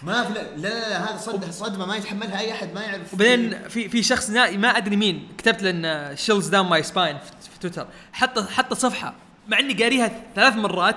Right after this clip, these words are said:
Speaker 2: لسه بكذا قشعريرة، قشعريرة مرة ثانية. يا
Speaker 1: تستاهل.
Speaker 2: الله، يا الله. وبعدين فوق كذا سايكلا-، لا، مو Cyclops، خلنا من Cyclops. ميستيك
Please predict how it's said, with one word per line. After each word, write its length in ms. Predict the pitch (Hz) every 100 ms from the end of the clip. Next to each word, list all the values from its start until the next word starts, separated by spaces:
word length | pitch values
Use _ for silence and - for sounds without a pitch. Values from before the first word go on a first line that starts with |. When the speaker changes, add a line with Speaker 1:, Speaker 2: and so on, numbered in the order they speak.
| - - -
Speaker 2:
لسه 300 | 196 285 -
بكذا 260 | 208 - 233
قشعريرة، 840 | - 226 - 175 202 233 202 196
قشعريرة 840 | 165 - - 180 - 160 180 180 165
مرة 200 | 170 165
ثانية. 280 | 170 175 160
يا 80 |
Speaker 1:
تستاهل. 160 | 156 135
Speaker 2:
الله، 520 | 165 165 160 151 151 - - - - -
يا 200 | 175 175
الله. 420 | 160 160 160 139 - - - -
وبعدين 240 | 185 277
فوق 200 | 214 240
كذا 340 | 247 262 285 285 - -
سايكلا-، 460 | 247 233 233 185
لا، 140 | 220 202
مو 120 | 254
Cyclops، 500 | 247 226 160 123 - -
خلنا 160 | 240 220
من 80 | 190
Cyclops. 460 | 196 175 - - - -
ميستيك 560 | 185 190 - 254 -